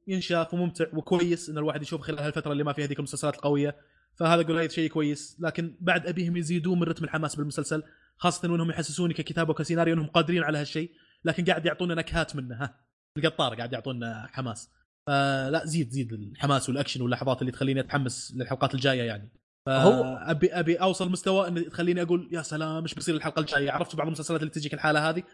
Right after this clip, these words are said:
Speaker 1: أنا ب-،
Speaker 2: إيه.
Speaker 1: أحس إنه يقدرون يح-، يعيشون اللحظة هذه. فأحس الإمكانيات وكتمثيل وككتابة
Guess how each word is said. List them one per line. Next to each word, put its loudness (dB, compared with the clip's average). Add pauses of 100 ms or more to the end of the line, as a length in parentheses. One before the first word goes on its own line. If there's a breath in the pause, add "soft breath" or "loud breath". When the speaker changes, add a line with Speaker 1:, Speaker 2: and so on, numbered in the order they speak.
Speaker 1:
أنا 4
ب-، 0
Speaker 2:
إيه. 2
Speaker 1:
أحس -2
إنه 4
يقدرون 4
يح-، -8 (340)
يعيشون -4
اللحظة -4
هذه. -10 (400)
فأحس 0
الإمكانيات 0 (160)
وكتمثيل 0
وككتابة 0